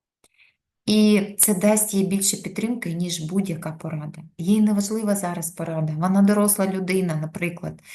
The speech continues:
і вона справиться. Їй просто важлива зараз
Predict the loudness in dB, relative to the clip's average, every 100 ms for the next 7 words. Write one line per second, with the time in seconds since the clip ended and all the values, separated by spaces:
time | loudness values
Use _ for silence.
0 | -8 0 6 6 6 2 -2 -2 -4 -4
1 | -2 2 2 0 -6 -6 -8 -6 -6 -6
2 | -6 -6 -4 -6 -8 _ _ _ -6 -2
3 | 0 2 0 -2 -8 _